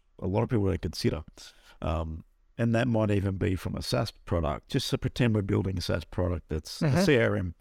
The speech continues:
Speaker 1: Uh, all well and good, there's a million of them on, on the market, but how do we onboard people into our C R M? A lot of people don't think about it 'cause they just think product first.
Speaker 2: Mm-hmm.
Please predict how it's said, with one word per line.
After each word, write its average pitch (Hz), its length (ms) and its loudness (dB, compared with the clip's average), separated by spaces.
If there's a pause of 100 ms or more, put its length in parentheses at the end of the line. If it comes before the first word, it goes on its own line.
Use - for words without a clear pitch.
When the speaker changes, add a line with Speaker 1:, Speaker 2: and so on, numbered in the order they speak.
(520)
Speaker 1:
Uh, 90 180 -4 (260)
all 143 180 4
well 113 240 4
and 104 80 2
good, 98 180 0
there's 95 160 -2
a 92 140 -2
million 104 340 0
of 90 140 0
them 92 40 0
on, 90 140 -2
on 90 220 0
the 87 80 0
market, 92 480 -2 (140)
but 92 420 0 (840)
how 117 180 2
do 131 100 4
we 117 200 4
onboard 107 480 2
people 104 340 2
into 95 360 -2
our 90 100 2
C 95 240 2
R 95 120 2
M? 92 300 0
A 92 40 0
lot 98 140 0
of - 60 -2
people 120 200 0
don't 101 120 2
think 107 160 0
about 95 220 2
it 90 40 -2
'cause - 120 -8
they 104 80 0
just 92 120 -4
think 104 160 0
product 104 320 0
first. 85 280 -2 (220)
Speaker 2:
Mm-hmm. 147 180 -2